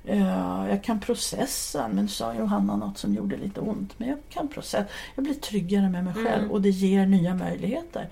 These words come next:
Speaker 1: Om vi fortsätter på den vägen så verkar det så att många äldre människor som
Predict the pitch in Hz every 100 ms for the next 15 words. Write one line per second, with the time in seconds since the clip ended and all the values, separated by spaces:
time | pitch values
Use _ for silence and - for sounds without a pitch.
0 | - - - - - 247 240 - 294 202
1 | - 381 381 - 185 - 175 - - 113
2 | 117 196 196 233 220 - - - - 285
3 | 262 196 196 254 254 247 208 185 196 -
4 | - - - - 233 226 277 269 294 285
5 | 277 233 202 190 196 190 - 190